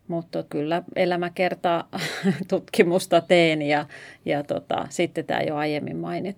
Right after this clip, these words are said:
esoteriatutkimus ja sillä kentällä nyt ainakin toimin sitten vähän aikaa enemmän, kun meillä on tämmönen tutkimushanke siihen liittyen. Mut siinäkin on tämmönen niin kuin biografinen tai yksilöistä lähtevä lähestymistapa siinä hankkeessa, että nimenomaan tarkastellaan näitä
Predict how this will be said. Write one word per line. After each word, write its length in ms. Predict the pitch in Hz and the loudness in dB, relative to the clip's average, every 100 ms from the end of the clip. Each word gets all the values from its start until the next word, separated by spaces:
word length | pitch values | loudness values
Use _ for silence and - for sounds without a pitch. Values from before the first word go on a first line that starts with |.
| - | -4
esoteriatutkimus 1300 | 175 170 165 147 135 - 110 - - - - - | 0 0 0 -2 -2 -4 -6 -10 -12 -10 -10 -10
ja 260 | - - - 185 _ _ _ _ - | -6 -6 -6 -12 _ _ _ _ -18
sillä 300 | - 180 147 147 | 0 2 2 -2
kentällä 440 | - 170 - - | -6 -6 -6 -6
nyt 200 | - - | -6 -4
ainakin 360 | 170 160 - - | -4 -4 -10 -10
toimin 320 | - - - | -6 -4 -4
sitten 300 | 202 - - | -6 -6 -6
vähän 240 | - 190 190 | -6 -6 -6
aikaa 400 | - - - - | -6 -6 -8 -8
enemmän, 540 | - - - - - - - - - | -6 -6 -4 -4 -6 -12 -20 -20 -16
kun 140 | - 170 | -10 -8
meillä 180 | 190 - | -6 -6
on 80 | |
tämmönen 240 | 175 175 185 | -2 0 2
tutkimushanke 720 | 190 - 143 165 - - 165 | 0 0 -4 -4 -6 -6 -6
siihen 380 | - - 185 175 | -6 -6 -4 -4
liittyen. 560 | 170 185 _ 175 196 190 - | -4 -6 _ -4 -4 -6 -6
Mut 160 | 185 | -4
siinäkin 380 | - 185 156 - | 4 4 4 -4
on 80 | 156 | -4
tämmönen 460 | 156 156 139 - - - _ _ _ | -6 -6 -6 -8 -10 -18 _ _ _
niin 120 | - - | -14 -4
kuin 200 | 180 170 | 0 6
biografinen 800 | 170 165 - 156 - 170 160 | 6 6 2 -2 0 0 0
tai 180 | 170 151 | 0 0
yksilöistä 600 | 185 - 165 147 147 170 | 0 -2 2 2 2 -2
lähtevä 480 | 151 - - - - - - | -2 -6 -4 -4 -4 -8 -6
lähestymistapa 880 | - 175 175 - - - - - - | 0 4 4 2 -6 -6 -6 -6 -6
siinä 240 | - - | -8 -8
hankkeessa, 640 | - - 190 - - - - | -8 -8 -8 -6 -4 -4 -8
että 120 | - | -6
nimenomaan 500 | 165 147 - - 185 | -6 -6 -6 -8 -6
tarkastellaan 720 | 135 135 190 - - - 117 | -6 -6 -8 -8 -6 -4 -4
näitä 300 | - - 190 | -6 -8 -8